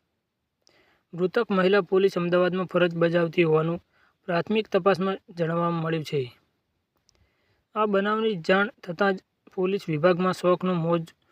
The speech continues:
મોજો ફરી વળ્યો છે અને તુરંત જ ઉચ્ચ અધિકારીઓની ઘટના સ્થળે દોડી આવ્યા હતા.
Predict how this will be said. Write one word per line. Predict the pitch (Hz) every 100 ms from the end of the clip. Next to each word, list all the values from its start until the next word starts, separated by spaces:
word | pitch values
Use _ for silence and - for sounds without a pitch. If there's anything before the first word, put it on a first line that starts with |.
| _ _ -
મોજો | 175 175
ફરી | 175 170 170
વળ્યો | 165 160
છે | 147 165 160 - _ _
અને | 196 180
તુરંત | - 180 208 208
જ | 220 185
ઉચ્ચ | 185 -
અધિકારીઓની | 147 156 185 180 190
ઘટના | 180 165 185 185
સ્થળે | - 185 185
દોડી | 160 165 160
આવ્યા | 139 139
હતા. | 135 -